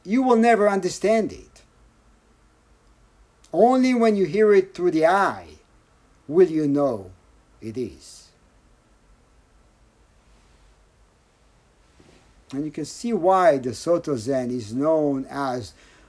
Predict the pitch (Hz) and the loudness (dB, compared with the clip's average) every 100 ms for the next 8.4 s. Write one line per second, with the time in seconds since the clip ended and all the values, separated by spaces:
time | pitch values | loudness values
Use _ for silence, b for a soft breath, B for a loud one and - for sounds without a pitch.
0 | _ 123 151 - - 170 180 160 143 - | _ -8 -8 -8 0 2 4 2 -2 -4
1 | - 165 170 170 160 143 139 131 131 131 | -4 0 2 2 0 -4 -4 -4 -4 -4
2 | 131 123 - - _ _ _ _ _ _ | -4 -8 -12 -20 _ _ _ _ _ _
3 | _ _ _ _ _ _ _ _ _ _ | _ _ _ _ _ _ _ _ _ _
4 | _ _ _ _ _ _ _ _ _ _ | _ _ _ _ _ _ _ _ _ _
5 | _ _ _ _ _ _ _ 107 - 175 | _ _ _ _ _ _ _ -20 -8 -2
6 | 185 180 151 - - 165 185 190 190 175 | 0 0 -4 -8 -8 -2 0 0 -2 -6
7 | 165 160 151 143 143 151 127 82 98 104 | -8 -6 -4 -4 -6 -8 -14 -20 -18 -12
8 | 120 160 202 208 | -6 -4 -4 -6